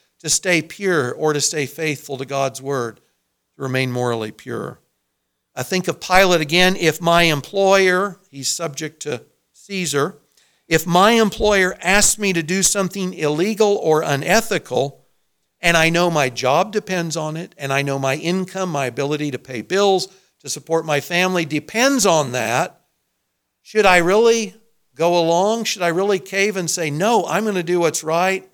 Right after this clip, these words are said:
and lose my income? Th-, these are challenges all of us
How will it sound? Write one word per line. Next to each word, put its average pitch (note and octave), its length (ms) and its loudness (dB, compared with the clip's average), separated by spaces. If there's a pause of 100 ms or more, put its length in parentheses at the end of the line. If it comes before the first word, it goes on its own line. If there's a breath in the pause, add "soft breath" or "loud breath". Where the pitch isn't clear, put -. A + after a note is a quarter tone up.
(140)
and C3+ 160 -10
lose F#3 540 -2 (640)
my C#3 160 -4
income? F3+ 720 -8 (380)
Th-, - 200 -12
these F3+ 180 -6
are F3+ 80 -10
challenges C#3+ 540 -4 (300)
all D#3+ 240 2
of A#2 100 2
us - 240 -6